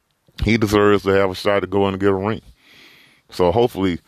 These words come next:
I've seen a lot of talk maybe about him ending up with, with the Clippers. That, that would be a good fit, I think. But we'll see what happens. But I think they're doing the right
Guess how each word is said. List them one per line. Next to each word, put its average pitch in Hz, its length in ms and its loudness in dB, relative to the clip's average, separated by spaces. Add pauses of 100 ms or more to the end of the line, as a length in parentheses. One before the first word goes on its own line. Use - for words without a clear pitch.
(400)
I've 85 220 -2
seen 104 240 0
a 87 60 2
lot 90 240 2
of 82 80 -8
talk 95 280 0
maybe 87 280 -4
about 85 320 -2
him 90 180 -4
ending 87 260 -4
up 87 120 0
with, 78 240 -8
with 85 120 -6
the - 60 -16
Clippers. 80 480 -2
That, 78 300 -2
that 98 180 0
would 92 160 -2
be 95 120 0
a 92 80 2
good 87 240 -2
fit, 92 260 -2
I 78 100 0
think. 76 300 -10 (560)
But - 80 -2
we'll 156 160 4
see 143 180 -2
what 113 220 2
happens. 87 340 -2
But 85 200 -4
I 90 100 0
think 113 280 -4
they're 98 120 -2
doing 98 320 -4
the 85 60 -4
right 87 280 0